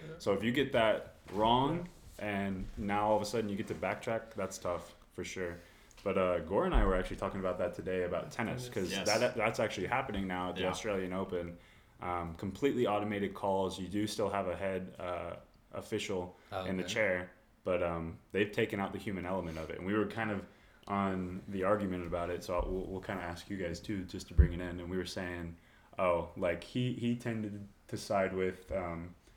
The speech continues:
Speaker 2: well, I'll let you see, say what you want. What, what did you think about it?
Speaker 1: I, I just said, like, uh, I prefer judges because they have a job, and, like,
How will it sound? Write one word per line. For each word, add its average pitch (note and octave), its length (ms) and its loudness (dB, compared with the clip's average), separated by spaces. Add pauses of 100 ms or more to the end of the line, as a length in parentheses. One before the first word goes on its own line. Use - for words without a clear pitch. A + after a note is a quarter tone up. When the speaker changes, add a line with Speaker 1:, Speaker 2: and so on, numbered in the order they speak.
(160)
Speaker 2:
well, F#2 200 2
I'll G2 100 6
let F#2+ 160 2
you G2 60 -6
see, - 360 -6
say G2 200 -2
what E2 160 -6
you F2+ 100 -4
want. D#2+ 220 -6
What, G2 180 -4
what G#2 120 -2
did G2+ 120 -4
you G2 80 -2
think F#2 200 -6
about E2 220 -8
it? - 140 -12 (880)
Speaker 1:
I, B2+ 420 0 (760)
I B2 120 -2
just A#2+ 280 -8
said, B2 340 -2
like, A2 220 -8 (280)
uh, A2 520 -8 (880)
I A2 100 -6
prefer A#2 520 -8 (200)
judges A#2+ 460 -4
because A2+ 380 -10
they B2 120 -6
have A#2 200 -6
a A#2 60 -4
job, A#2 440 -4
and, A#2 260 -4
like, A2+ 180 -10